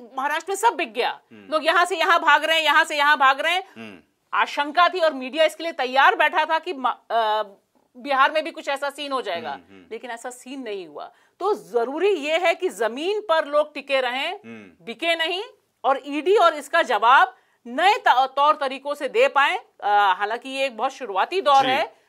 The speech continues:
Speaker 1: लेकिन मुझे लगता है ये एक दौर जो आप कह रहे हैं कि नजीर है,
Speaker 2: हम्म।
Speaker 1: एक नया एग्जाम्पल है। बिना लड़े, डर के, तो ये बात मैं सौ फीसदी तय है कि इस रिजीम से आप लड़ नहीं सकते अगर आप डर गए तो।
Speaker 2: चलिए,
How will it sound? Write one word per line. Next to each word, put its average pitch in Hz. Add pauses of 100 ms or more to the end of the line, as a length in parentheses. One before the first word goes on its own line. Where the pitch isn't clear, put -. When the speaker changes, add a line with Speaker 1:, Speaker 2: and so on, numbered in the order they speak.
(120)
Speaker 1:
लेकिन 277
मुझे 294
लगता 311
है 330
ये 320
एक 302
दौर 269
जो 269
आप 233
कह 262
रहे 285
हैं 285
कि 285
नजीर 240
है, 277
Speaker 2:
हम्म। 233
Speaker 1:
एक 247
नया 269
एग्जाम्पल 226
है। 311 (380)
बिना 370
लड़े, 285 (720)
डर 185
के, 381
तो -
ये 302
बात 277
मैं 277
सौ 330
फीसदी 294
तय 262
है 226
कि -
इस 320
रिजीम 262
से 302
आप 247
लड़ 226
नहीं 302
सकते 302 (240)
अगर 294
आप 254
डर 208
गए 160
तो। 123
Speaker 2:
चलिए, 143